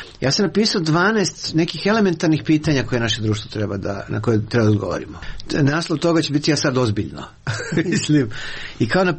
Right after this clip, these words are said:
tu stoji neka pitanja, na kome čak ni pitanje ne postavljam.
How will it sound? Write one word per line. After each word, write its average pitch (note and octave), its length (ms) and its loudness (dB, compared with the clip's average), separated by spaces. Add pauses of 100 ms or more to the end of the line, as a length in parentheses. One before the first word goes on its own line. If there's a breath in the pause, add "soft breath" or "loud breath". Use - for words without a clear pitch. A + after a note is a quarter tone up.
(400)
tu F3 160 2
stoji G#3+ 320 2
neka G#3 220 0
pitanja, F3+ 540 2
na A2 100 0
kome C3+ 140 0
čak G#3 200 0
ni A3 120 0
pitanje A3+ 360 0
ne D#3+ 80 2
postavljam. A#2+ 460 -2